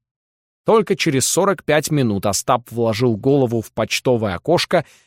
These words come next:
и азартно потребовал обратно свою посылку. Служащий равнодушно возвратил квитанцию Остапу.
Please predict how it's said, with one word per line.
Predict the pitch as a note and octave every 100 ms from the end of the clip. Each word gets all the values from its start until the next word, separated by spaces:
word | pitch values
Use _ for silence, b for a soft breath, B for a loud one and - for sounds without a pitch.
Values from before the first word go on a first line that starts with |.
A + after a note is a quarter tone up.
| b
и | -
азартно | G#2+ F2 G#2 A#2+ A#2 A#2 G#2+
потребовал | F#2 - A2+ B2+ A#2 B2+ B2+
обратно | - G#2+ G#2 F2+ F#2+ A2
свою | - G2+ F#2
посылку. | D#2+ D2+ - C#2+ B1 - _ _ _ _ _
Служащий | - A#2 E3 E3+ F3 F3
равнодушно | C3+ A2+ G#2 F#2+ F3 - C#3+
возвратил | A#2+ G#2 G2 A#2 A2
квитанцию | A2+ G#2 F#2 E2+ -
Остапу. | E2 - D#2+ - -